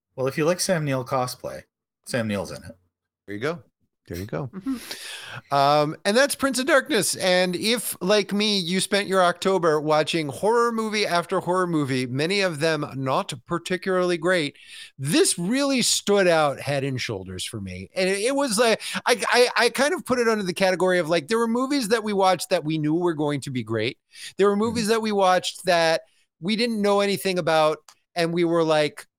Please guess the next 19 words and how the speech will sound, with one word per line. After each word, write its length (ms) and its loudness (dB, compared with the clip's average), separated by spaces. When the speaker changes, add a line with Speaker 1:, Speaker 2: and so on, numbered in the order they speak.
Speaker 2:
"Oh, 320 2
that 220 0
turned 280 0
out 220 0
to 100 -4
be 120 -4
great." 380 0
And 120 -2
then 120 2
there 100 2
were 120 0
movies 340 -2
like 160 0
this 220 0
that 120 2
I 60 4
went 220 0
in 180 -2
like, 300 0